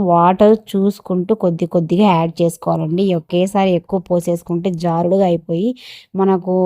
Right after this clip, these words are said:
అరటికాయకి ఈ పిండి అంతా పట్టదనమాట. So అందుకోసము మనము వాటర్ కొద్ది కొద్దిగా వేసుకొని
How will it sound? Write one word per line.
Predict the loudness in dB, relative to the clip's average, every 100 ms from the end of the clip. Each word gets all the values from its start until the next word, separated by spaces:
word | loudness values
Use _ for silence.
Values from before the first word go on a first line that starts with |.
| 0
అరటికాయకి | -2 -6 -6 -2 -2 -4 -4 -4 -2 -4 -8 -14 -10
ఈ | -8 -4
పిండి | -2 0 0
అంతా | 0 -4 -8
పట్టదనమాట. | -10 -6 -4 -4 -4 -8 -8 -8 -10 -12 _
So | -8 -6
అందుకోసము | -6 -8 -8 -6 -4 -2 -4 -6 _ _ -12
మనము | -8 -4 -4 -4 -4
వాటర్ | -6 -8 -6 -6 -6 -8
కొద్ది | -6 -6
కొద్దిగా | -6 -4 -2 -2
వేసుకొని | -2 -6 -8 -6